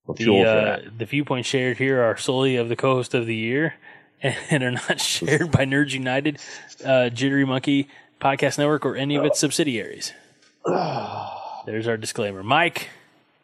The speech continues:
Speaker 2: it's getting late.
Speaker 1: Yeah.
Speaker 2: And we have had some technical difficulties to deal with tonight.
Speaker 1: Mm-hmm.
Speaker 2: We should have been done a half hour ago.
Speaker 1: Probably, yep.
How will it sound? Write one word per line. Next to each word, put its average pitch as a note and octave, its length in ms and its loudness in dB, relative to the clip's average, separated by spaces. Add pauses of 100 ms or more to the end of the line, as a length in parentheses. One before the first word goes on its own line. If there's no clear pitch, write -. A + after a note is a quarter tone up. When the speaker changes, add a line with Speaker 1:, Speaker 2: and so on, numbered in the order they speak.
(260)
Speaker 2:
it's C3 220 -6
getting G2 280 -8
late. F#2 340 -10 (400)
Speaker 1:
Yeah. C3 920 6 (260)
Speaker 2:
And A2+ 400 -2
we B2+ 160 0
have A#2+ 140 -2
had B2+ 280 0
some B2 160 -6
technical C3+ 480 -2
difficulties C3 680 -2
to A2+ 240 -4
deal B2+ 260 -2
with B2+ 260 -2 (140)
tonight. C3+ 400 4
Speaker 1:
Mm-hmm. D#3 120 -2 (440)
Speaker 2:
We B2+ 80 0
should C3 180 -2
have B2 100 -4
been A#2 160 -4
done A#2 200 0
a A#2 60 -4
half A#2+ 200 -6
hour G#2 220 -8
ago. G#2+ 300 -16 (800)
Speaker 1:
Probably, G2+ 680 4
yep. G#2 240 2